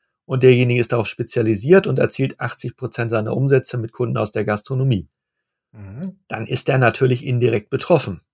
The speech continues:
Speaker 1: Auch wenn er selber natürlich seiner Arbeit nachgehen darf. Also natürlich dürfen ja Grafikdesigner und Illustratoren aktuell arbeiten. So, aber wenn seine Kundenstruktur so ist, wie ich es eben beschrieben habe,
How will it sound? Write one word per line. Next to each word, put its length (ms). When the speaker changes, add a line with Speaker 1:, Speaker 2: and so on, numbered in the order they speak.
Speaker 1:
Auch 200
wenn 100
er 140
selber 320
natürlich 360
seiner 260
Arbeit 260
nachgehen 400
darf. 260
Also 160
natürlich 420
dürfen 220
ja 240
Grafikdesigner 720
und 80
Illustratoren 680
aktuell 380
arbeiten. 520
So, 160
aber 220
wenn 160
seine 220
Kundenstruktur 680
so 140
ist, 300
wie 100
ich 60
es 40
eben 200
beschrieben 440
habe, 380